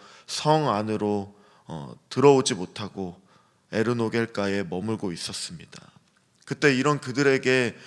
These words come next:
어떤 여종이 후세의 말을 전하였던 것이죠. 그런데 애석하게도 이 사실을 한 청년이 보고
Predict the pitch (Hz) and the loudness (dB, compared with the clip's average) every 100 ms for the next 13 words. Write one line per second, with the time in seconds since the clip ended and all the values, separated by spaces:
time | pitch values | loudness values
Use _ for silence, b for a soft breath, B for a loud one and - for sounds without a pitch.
0 | B B 120 - 143 117 113 120 120 117 | B B 0 2 2 2 0 -2 -4 -4
1 | 113 101 160 - 160 156 110 92 98 104 | -4 -6 -6 -4 -2 -2 -4 -6 -4 -4
2 | 98 B B - - 110 117 113 117 107 | -6 B B -8 -6 -2 -2 -2 -4 -6
3 | 78 - - - 69 - b b b - | -6 -6 -6 -8 -12 -20 b b b -6
4 | 117 113 110 117 95 110 139 131 135 127 | -2 -2 0 0 0 -2 -4 -4 -6 -4
5 | 113 127 127 98 85 B B B B - | -2 2 2 0 -6 B B B B -2
6 | 156 156 165 - 143 127 120 - 170 165 | 0 2 4 4 4 2 0 -2 -4 0
7 | - 180 175 160 147 - 85 107 127 170 | 0 0 -4 -4 -6 -8 -10 -4 -2 -4